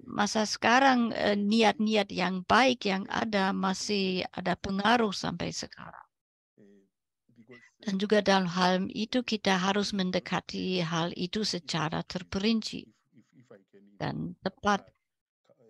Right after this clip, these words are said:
Jadi jangan kita hanya menuntut keuntang-, keuntungan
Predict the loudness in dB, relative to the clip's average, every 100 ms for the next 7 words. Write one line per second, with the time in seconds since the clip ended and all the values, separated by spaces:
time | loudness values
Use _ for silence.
0 | _ -20 _ -20 -20 _ _ _ _ -20
1 | -20 _ _ _ _ -12 -2 0 0 0
2 | 0 -2 -10 _ _ 0 2 6 4 4
3 | 0 2 4 4 2 -2 -2 0 2 2
4 | 2 2 6 6 4 2 2 0 -4 -2
5 | 2 6 6 4 0 0 -4 -6 -2 4
6 | 4 4 0 -2 -4